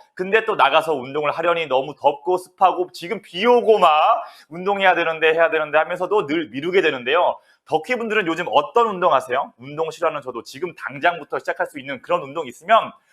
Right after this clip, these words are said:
어, 좀 추천을 해주시면 감사하겠습니다. 사실 저도 뭐 운동을 하기는 해요. 숨쉬기 운동! 많은 분들이 무시를 하고 계십니다. 제일 중요한 운동이라고요.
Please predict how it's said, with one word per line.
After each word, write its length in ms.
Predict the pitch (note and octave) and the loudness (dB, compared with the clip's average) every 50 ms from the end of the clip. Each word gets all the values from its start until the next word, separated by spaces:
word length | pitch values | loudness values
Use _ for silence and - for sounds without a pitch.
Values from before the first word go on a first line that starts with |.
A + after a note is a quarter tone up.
| _ _ _ | _ _ _
어, 200 | - C#3 C#3 C3+ | 2 2 2 2
좀 140 | D#3 D3+ C#3 | -2 -8 -10
추천을 320 | - - - - G3+ F3+ E3+ | -12 -12 -8 -6 -6 -6 -4
해주시면 340 | E3+ F3+ F3 - D3+ C3+ | -4 -6 -6 -4 -4 -2
감사하겠습니다. 880 | A#2+ C3+ B2+ B2 C#3+ B2+ B2 A#2+ A2+ - A2 G2 F#2+ B2+ C3 B2 - - - _ _ _ | -2 -2 -2 0 -2 -2 -2 -4 -6 -10 -16 -4 0 0 0 0 0 -6 -12 _ _ _
사실 280 | _ G#3+ G#3 A3+ A#3+ A#3 | _ -2 0 0 0 0
저도 220 | F3 F#3+ G#3+ A3+ | 2 2 2 4
뭐 300 | G3 F3 E3 D3+ C3 - - _ _ | 4 4 4 4 2 -2 -10 _ _
운동을 400 | - E3 G3+ A3+ A3+ A#3+ A#3+ A#3+ | -14 -10 -4 0 2 2 2 2
하기는 440 | A3 - - C4 A3+ C#4+ D4+ C#4+ B3 | -2 -4 -6 -6 -2 0 0 0 2
해요. 200 | A#3 B3+ B3+ G#3+ A#2+ - - - _ _ _ _ _ _ | 2 4 4 4 2 0 -6 -14 _ _ _ _ _ _
숨쉬기 560 | _ - - D4 D#4+ E4+ E4 C4 D#4+ D4 C#4 | _ -6 -2 -2 0 0 2 2 2 4 4
운동! 640 | D#4 D4+ D4+ C#4+ D4+ D#4 D#4 D#4 D4+ C#4 - - - - - _ _ _ _ _ _ _ _ _ _ _ _ _ _ _ _ _ _ _ _ _ _ _ _ _ | 2 2 4 6 6 6 8 6 4 4 2 -2 -4 -8 -16 _ _ _ _ _ _ _ _ _ _ _ _ _ _ _ _ _ _ _ _ _ _ _ _ _
많은 300 | - F#2 A#2+ C#3+ D3+ D3+ | -6 -4 -4 -4 -6 -10
분들이 220 | D3 C#3+ C3+ C3 B2 | -14 -14 -14 -14 -14
무시를 340 | G#2 G#2 - - B2 B2 | -16 -20 -20 -14 -10 -10
하고 120 | A2+ G2 G2 | -10 -10 -12
계십니다. 520 | F#2+ F#2+ - _ F#2 E2 _ _ D2+ D2+ _ | -16 -18 -20 _ _ _ _ _ -20 -20 _
제일 400 | - - - F3+ A#3 B3 A#3 - | -14 -6 -2 0 2 2 0 -2
중요한 400 | - - D3+ D#3 E3+ G#3+ B3+ B3+ | -6 -12 -8 -2 0 0 2 2
운동이라고요. 1040 | B3+ A#3 A#3 G#3+ G3 F3 E3+ D3 C#3 C3 A#2+ A2 G#2 G#2+ B2 C#3 C#3 B2 G#2+ F2 | 2 0 0 2 2 2 2 2 0 -2 -2 0 0 0 0 0 0 0 -2 -4